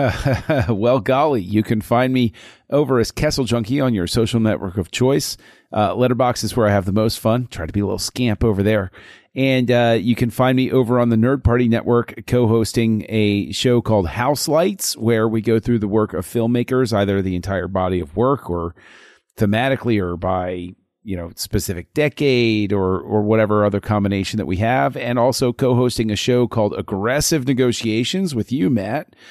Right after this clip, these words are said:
uh, where we, uh, talk about Star Wars from, you know,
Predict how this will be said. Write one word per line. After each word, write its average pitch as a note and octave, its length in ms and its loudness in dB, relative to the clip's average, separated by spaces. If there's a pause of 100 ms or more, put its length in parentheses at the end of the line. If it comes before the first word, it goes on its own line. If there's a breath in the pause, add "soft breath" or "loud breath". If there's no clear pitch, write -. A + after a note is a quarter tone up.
(280 loud breath)
uh, A#2+ 220 2
where B2 200 2
we, C3 400 2
uh, A#2 240 2
talk B2+ 220 0
about B2+ 200 0
Star D3+ 320 2
Wars B2+ 340 2
from, A#2+ 440 0 (200)
you B3+ 160 0
know, C#4 140 0